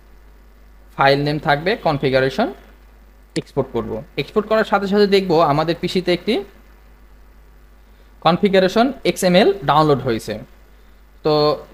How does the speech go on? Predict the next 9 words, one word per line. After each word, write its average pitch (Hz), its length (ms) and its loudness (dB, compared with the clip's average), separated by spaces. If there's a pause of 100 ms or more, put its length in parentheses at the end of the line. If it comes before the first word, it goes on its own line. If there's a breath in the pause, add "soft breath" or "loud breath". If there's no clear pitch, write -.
চলুন 190 240 2
আমরা 151 220 2
সেখানে 143 320 -4
যাই। 135 240 0 (1400)
আমার 180 320 4
সব 226 320 0
ডাউনলোড 185 380 4
ফাইলগুলো 190 420 2
আমার 170 200 2